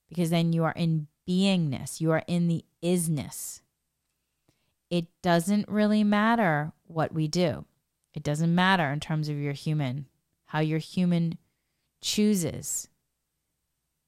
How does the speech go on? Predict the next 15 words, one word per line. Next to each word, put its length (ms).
It's 180
about 440
being 320
aligned 800
with 260
your 100
purpose, 880
that 240
which 240
comes 480
from 140
a 60
deeper, 760
simpler 920
place. 760